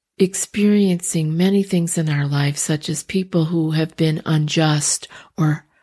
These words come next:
hurtful to us. You never have to be okay with what anyone has done. When someone has done something to hurt you or someone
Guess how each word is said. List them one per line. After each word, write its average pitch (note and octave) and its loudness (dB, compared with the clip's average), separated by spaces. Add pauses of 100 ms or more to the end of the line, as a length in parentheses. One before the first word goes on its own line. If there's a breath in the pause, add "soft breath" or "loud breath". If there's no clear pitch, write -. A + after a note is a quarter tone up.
hurtful - -2 (180)
to D#3+ -2
us. - -6 (960 soft breath)
You G3 2
never G#3+ 4
have D#3+ 0
to F3 -12
be E3+ 0
okay D#3+ 0
with E3 -4
what F3 -2
anyone E3+ 4
has D3 0
done. - 0 (420 loud breath)
When D#3+ 2
someone G#3+ 4
has D#3 0
done D#3 0
something F3 -2
to D#3 -8
hurt E3 -2
you F3 6
or F#3+ 4
someone E3 0